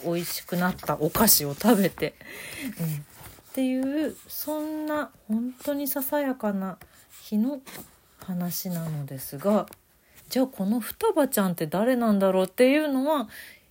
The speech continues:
読んでる側はすぐわかるんですよ。うん。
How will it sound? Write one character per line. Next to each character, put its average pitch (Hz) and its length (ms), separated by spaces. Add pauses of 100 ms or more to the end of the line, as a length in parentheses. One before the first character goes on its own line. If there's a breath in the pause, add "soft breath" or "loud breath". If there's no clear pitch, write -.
読 381 360
ん 302 40
で 233 140
る 202 160
側 185 300
は 220 160
す - 360
ぐ 165 140
わ 131 140
か 135 160
る 127 120
ん 131 60
で 131 60
す - 80
よ。 - 80 (580 loud breath)
う 156 40
ん。 139 160